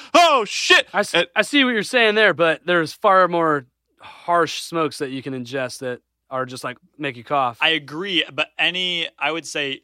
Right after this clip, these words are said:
Speaker 3: it doesn't matter how harsh it is. I think it's your body's perception.
Speaker 2: Just
Speaker 3: And
Speaker 2: whatever
Speaker 3: would,
Speaker 2: that
Speaker 3: it would
Speaker 2: reaction
Speaker 3: make
Speaker 2: is.
Speaker 3: sense why it's believed that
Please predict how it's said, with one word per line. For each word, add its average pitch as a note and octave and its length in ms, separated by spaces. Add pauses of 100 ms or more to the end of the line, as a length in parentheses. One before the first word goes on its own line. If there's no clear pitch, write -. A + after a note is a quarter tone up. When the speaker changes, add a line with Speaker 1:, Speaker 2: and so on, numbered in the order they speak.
Speaker 3:
it D3+ 100
doesn't F3+ 240
matter D#3+ 260
how C3+ 200
harsh D3 320
it D#3+ 80
is. F3+ 160
I C#3 100
think C#3 180
it's C3 160
your C3+ 120
body's C3+ 300
perception. C#3 520
Speaker 2:
Just G#2+ 80
Speaker 3:
And B2 60
Speaker 2:
whatever C#3 260
Speaker 3:
would, F3 80
Speaker 2:
that B2+ 140
Speaker 3:
it - 20
would B2 60
Speaker 2:
reaction B2+ 320
Speaker 3:
make F#3 140
Speaker 2:
is. C#3 100
Speaker 3:
sense F#3+ 320
why C3+ 300
it's C3+ 260
believed D3+ 400
that C3 200